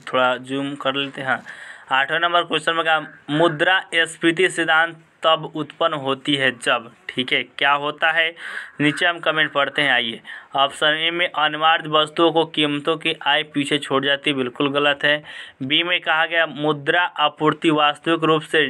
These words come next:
जीडीपी की तुलना में उच्च दर, दर से बढ़ती है, बिल्कुल सही है, ठीक है। आठवें नंबर क्वेश्चन का सही उत्तर ऑप्शन नंबर बी हो जाएगा। चलिए नौवें नंबर क्वेश्चन में कहा गया, मानव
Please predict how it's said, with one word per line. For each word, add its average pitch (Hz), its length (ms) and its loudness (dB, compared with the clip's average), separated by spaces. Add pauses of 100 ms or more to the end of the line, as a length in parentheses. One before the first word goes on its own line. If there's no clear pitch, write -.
जीडीपी 151 560 -2
की 170 240 0 (380)
तुलना 160 320 4
में 160 120 -4 (120)
उच्च 151 240 -2
दर, 160 260 0
दर 151 260 2
से 165 220 0
बढ़ती 139 400 -2
है, 135 100 2
बिल्कुल 131 400 -4
सही 123 400 -2
है, 113 100 -6
ठीक 139 240 -6
है। 165 220 2 (380)
आठवें 151 360 2
नंबर 170 240 2
क्वेश्चन 160 400 -2
का 156 140 -2
सही 156 320 -2
उत्तर 156 300 -2
ऑप्शन 147 280 0
नंबर 139 280 0
बी 127 200 -2
हो 123 120 -2
जाएगा। 120 440 0 (640)
चलिए 135 320 0
नौवें 147 240 2
नंबर 170 260 0
क्वेश्चन 165 340 0
में 160 120 -2
कहा 156 180 0
गया, 156 140 -2
मानव 165 480 0